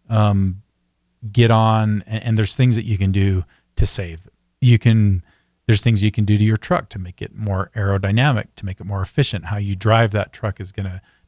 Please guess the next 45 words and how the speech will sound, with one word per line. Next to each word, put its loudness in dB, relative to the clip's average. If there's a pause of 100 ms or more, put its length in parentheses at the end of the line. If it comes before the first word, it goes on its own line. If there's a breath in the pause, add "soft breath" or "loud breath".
manage, -2
help -2
manage -4
your -10
fuel -8
expenses. -18
So -2
there's 0
a -2
lot 2
of -2
things -2
you -4
can -4
do -2
there. -2
There's -2
things 0
you -2
can -2
do 0
in -2
repairs -6
and -8
maintenance. -12 (280 soft breath)
So, -2
you 0
know, 4
just -2
be -2
cognizant -2
of -2
that -2
and, -4 (600)
um, -2 (220)
you -4
know, -2
manage -2
those -2
expenses -6
to -12
the -16
best -6
you -18
can. -8